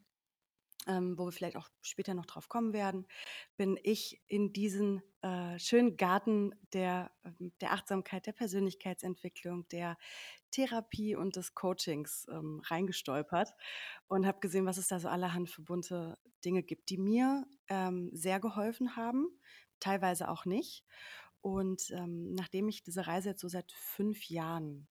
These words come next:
mache und, äh, ja, da hab ich mir überlegt,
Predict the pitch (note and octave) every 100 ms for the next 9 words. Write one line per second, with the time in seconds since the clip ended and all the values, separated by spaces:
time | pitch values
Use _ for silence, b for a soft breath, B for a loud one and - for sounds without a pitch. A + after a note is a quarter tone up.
0 | _ D3 C#3+ F3+ G3 E4 B B B B
1 | _ - F3 F3 E3+ E3+ - - F3+ F3
2 | F3 E3+ E3 - _ F#3 A3+ F#3+ F3 F#3+
3 | G3 F3 F3+ G3 -